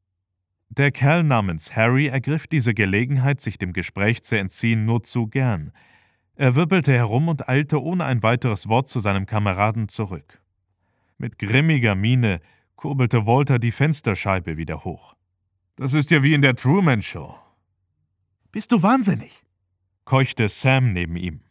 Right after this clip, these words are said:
"Kleb dir doch gleich ein Schild auf die Stirn, auf dem "Ich hab Verdacht geschöpft" steht, Herrgott!" Anstelle einer Antwort fummelte Walter die Zigarettenpackung aus seiner Brusttasche,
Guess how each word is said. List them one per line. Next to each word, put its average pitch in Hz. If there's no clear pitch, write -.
"Kleb 214
dir 214
doch 180
gleich 196
ein 180
Schild 202
auf 185
die 185
Stirn, 202
auf 202
dem 202
"Ich 190
hab 196
Verdacht 190
geschöpft" 156
steht, 135
Herrgott!" 131
Anstelle 139
einer 110
Antwort 135
fummelte 143
Walter 135
die 107
Zigarettenpackung 110
aus 82
seiner 92
Brusttasche, 123